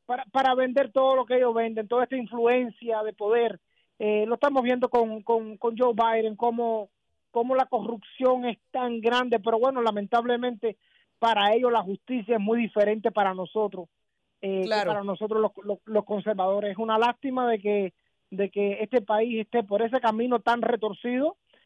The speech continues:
Speaker 1: Eh, yo espero, eh, que Donald Trump pueda imponerse, está demostrando su liderazgo
Speaker 2: Ujú.
Speaker 1: en este momento.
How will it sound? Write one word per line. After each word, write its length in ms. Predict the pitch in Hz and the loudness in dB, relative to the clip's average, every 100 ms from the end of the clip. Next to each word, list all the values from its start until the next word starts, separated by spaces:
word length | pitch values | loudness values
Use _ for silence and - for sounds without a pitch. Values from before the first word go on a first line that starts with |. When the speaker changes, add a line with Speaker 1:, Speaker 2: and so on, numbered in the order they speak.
| _ _ _ | _ _ _
Speaker 1:
Eh, 520 | 208 208 208 202 196 180 | -2 0 0 0 -4 2
yo 140 | 214 | 2
espero, 680 | 254 - 247 247 240 269 392 254 202 | 2 0 0 2 2 0 -4 _ _
eh, 800 | 202 202 202 196 190 190 170 _ _ _ | -6 -4 -4 -4 -6 -8 -12 _ _ _
que 120 | - 185 | -6 -2
Donald 300 | 220 254 196 | 0 0 0
Trump 300 | 247 254 - | -2 -2 -2
pueda 560 | 226 233 226 214 196 - _ _ _ _ _ _ _ | 0 2 2 2 -2 -8 _ _ _ _ _ _ _
imponerse, 680 | 226 202 202 208 262 262 262 | -6 -2 -2 0 0 0 -2
está 220 | - 247 | -2 -2
demostrando 640 | 277 269 220 240 254 262 247 _ _ - | -2 -2 -6 -6 -2 -4 -4 _ _ -6
su 120 | 220 | -2
liderazgo 520 | 208 202 220 254 226 | 0 2 2 0 -4
Speaker 2:
Ujú. 20 | |
Speaker 1:
en 120 | 208 | -6
este 280 | 226 226 269 | -8 -4 -4
momento. 600 | 233 202 214 269 285 311 | -2 -4 -4 -6 -2 -2